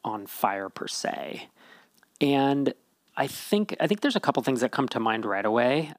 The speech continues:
As much as I like Slack for the community, and I'm only in, I'm in maybe two or three Slack groups, you know, in-,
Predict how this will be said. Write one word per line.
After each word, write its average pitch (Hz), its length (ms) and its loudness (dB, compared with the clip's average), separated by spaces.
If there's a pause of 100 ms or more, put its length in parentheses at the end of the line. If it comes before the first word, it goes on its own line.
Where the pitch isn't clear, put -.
(220)
As 117 160 0
much 123 320 0
as 127 240 0 (240)
I 120 480 2
like 117 400 0
Slack 104 500 0
for 127 480 0
the 117 120 0
community, 113 720 -4 (320)
and 113 120 -2
I'm 117 120 2
only 143 260 4
in, 123 280 0
I'm 143 180 0
in 202 100 0
maybe 131 320 2
two 123 280 -2
or 113 140 -4
three 113 300 -2
Slack - 340 -4
groups, 160 320 -4
you - 60 -2
know, 151 80 -2
in-, 120 100 -6